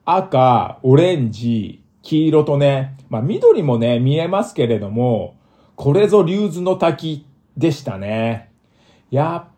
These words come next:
ぱりね、この滝は秋がね、いいと思いますね。もう最高でしたもん。まあ、誰もいなかったんで、ゆっくり撮影してたんですけれども、気づくとですね、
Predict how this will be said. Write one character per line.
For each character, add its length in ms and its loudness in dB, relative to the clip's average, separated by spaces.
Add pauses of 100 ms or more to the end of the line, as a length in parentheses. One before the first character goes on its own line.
(100)
ぱ 160 0
り 160 0
ね、 320 0
こ 160 -6
の 140 -4
滝 240 -4
は 300 0
秋 260 -4
が 140 0
ね、 180 0
い 220 -2
い 60 -8
と 140 0
思 200 0
い 40 -4
ま 140 -2
す 120 -12
ね。 440 -10 (160)
も 100 -12
う 40 -12
最 360 -6
高 400 6
で 140 4
し 100 -10
た 140 -2
も 100 -10
ん。 200 -16 (920)
ま 80 -12
あ、 40 -12
誰 260 4
も 160 -2
い 60 0
な 160 2
か 140 0
っ 160 -6
た 160 -2
ん 80 -4
で、 320 4
ゆ 120 0
っ 40 0
く 180 -10
り 80 -8
撮 300 -4
影 120 4
し 120 -12
て 100 -10
た 160 -2
ん 80 -2
で 100 -2
す 120 -10
け 120 -6
れ 100 -6
ど 120 -8
も、 420 -2 (260)
気 160 -8
づ 200 -8
く 120 -18
と 160 0
で 120 2
す 120 -8
ね、 520 -6